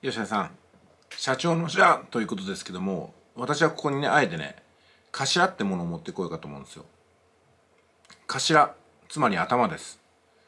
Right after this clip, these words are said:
会社の頭であり、私は今、一つの家庭の家族の頭をしてるんですよね。まあ、そうなるとね、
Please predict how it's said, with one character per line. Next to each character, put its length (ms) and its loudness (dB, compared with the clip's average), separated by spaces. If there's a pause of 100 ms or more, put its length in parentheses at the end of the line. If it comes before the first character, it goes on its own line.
(200)
会 180 0
社 120 4
の 260 2 (240)
頭 380 2
で 100 -2
あ 60 -2
り、 320 -2 (460)
私 260 0
は 80 6
今、 340 0 (340)
一 200 -4
つ 120 -4
の 240 -2 (500)
家 220 -6
庭 160 2
の 320 0 (140)
家 140 0
族 240 0
の 160 -6
頭 380 -4
を 60 -8
し 60 -12
て 100 -12
る 60 -14
ん 60 -12
で 60 -16
す 60 -20
よ 60 -18
ね。 180 -16 (600)
ま 80 -14
あ、 20 -10
そ 140 -2
う 60 2
な 80 4
る 80 0
と 100 -8
ね、 220 -4